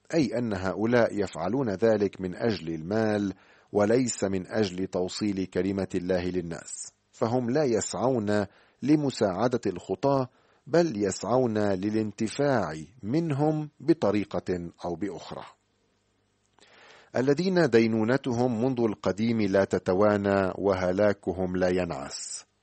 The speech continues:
يعتبر هذا الأمر من الأشياء التي تعكر صفو الكثير من الناس،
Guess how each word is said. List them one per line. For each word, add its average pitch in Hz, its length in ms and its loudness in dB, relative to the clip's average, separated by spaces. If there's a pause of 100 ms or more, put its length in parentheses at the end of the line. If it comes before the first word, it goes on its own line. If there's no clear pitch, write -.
(600)
يعتبر 127 520 4
هذا 98 280 2
الأمر 139 480 0
من 113 140 0
الأشياء 98 580 0
التي 98 300 -2
تعكر 104 720 -2
صفو 98 440 -2
الكثير 92 560 -2
من 87 160 -6
الناس، 120 520 -2